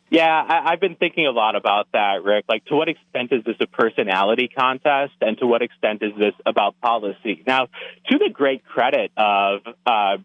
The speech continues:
Bret Baier and Martha MacCallum, the two moderators, they focused quite a bit on policy, and there were some interesting policy exchanges, some divisions within the field about going after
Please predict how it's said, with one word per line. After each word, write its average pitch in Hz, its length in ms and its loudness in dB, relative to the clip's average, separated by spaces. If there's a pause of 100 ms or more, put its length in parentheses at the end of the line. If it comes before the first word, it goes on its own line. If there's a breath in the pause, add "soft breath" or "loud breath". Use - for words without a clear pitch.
(140)
Bret 131 180 0
Baier 120 220 0
and 110 100 0
Martha 107 220 -2
MacCallum, 117 500 -2
the 101 220 0 (120)
two 120 120 2
moderators, 101 580 2 (320 loud breath)
they - 180 0
focused - 340 -2
quite 123 240 0
a 101 80 -2
bit 113 180 0
on 104 240 -2
policy, 107 460 0
and 98 100 -2
there 123 80 2
were 277 180 0
some 247 180 -2
interesting 147 600 -2
policy 107 480 0
exchanges, 101 760 -2 (460 loud breath)
some 202 180 0
divisions 185 560 0
within 107 280 0
the 98 120 0
field 92 440 -2
about 104 400 0
going 113 280 0
after 101 360 -2